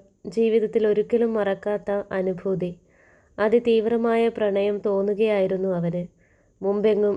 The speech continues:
അറിഞ്ഞിട്ടില്ലാത്ത വിധം. ടീഷർട്ടും മുണ്ടും ഉടുത്ത് പുറത്തേക്ക് വന്നപ്പോൾ അവനെ കാത്തെന്ന പോലെ ഡൈനിങ് ടേബിളിനരികെ ശ്രീലക്ഷ്മി നിൽപ്പുണ്ട്. ആ മുഖത്ത് നോക്കാൻ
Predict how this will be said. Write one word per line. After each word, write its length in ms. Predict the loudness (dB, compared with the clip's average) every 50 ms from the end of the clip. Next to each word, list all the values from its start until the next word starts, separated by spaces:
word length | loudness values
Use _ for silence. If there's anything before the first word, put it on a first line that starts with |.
| -2 -2
അറിഞ്ഞിട്ടില്ലാത്ത 760 | -2 0 0 0 0 0 -2 0 -2 -2 -2 -2 -2 -2 -4 -4
വിധം. 320 | -4 -4 -6 -6 -8 -10 -12 -12 _ _ _ _ _ _ _ _ _ _ _ _ _ 2
ടീഷർട്ടും 520 | 4 4 4 2 0 -2 -2 0 -2 0 2
മുണ്ടും 340 | 2 2 2 2 2 2 4
ഉടുത്ത് 340 | 2 2 0 -2 -2 -2 -2 -2
പുറത്തേക്ക് 560 | 0 0 0 0 0 0 0 -2 -2 0 -2
വന്നപ്പോൾ 500 | -2 0 0 0 -2 -2 -2 -2 -2 -2 -2 -2 -4
അവനെ 320 | -4 -2 -2 0 0 0
കാത്തെന്ന 480 | -2 -2 -2 -4 -2 -2 -2 -2 -2 -2
പോലെ 340 | -2 0 0 0 2 2 0 -2 -2 -2
ഡൈനിങ് 480 | -2 0 0 2 0 0 -2 -2 -2
ടേബിളിനരികെ 760 | -2 -2 0 -2 -2 -2 -2 0 0 0 0 0 0 0 -2 -4 -6 -12 -20 -20 -20 _ _
ശ്രീലക്ഷ്മി 580 | -6 0 2 2 2 2 0 -2 -4 -4 -2 -2
നിൽപ്പുണ്ട്. 500 | 0 -2 -4 -4 -6 -6 -4 -4 -4 -6 -6 -8 -14 _ _ _ _ _ _ _ _ _ _ -4
ആ 100 | 0 0 0
മുഖത്ത് 480 | 0 0 -2 -4 -6 -8 -6 -4 -2 0
നോക്കാൻ 440 | 0 0 0 0 -2 -2 -2 -2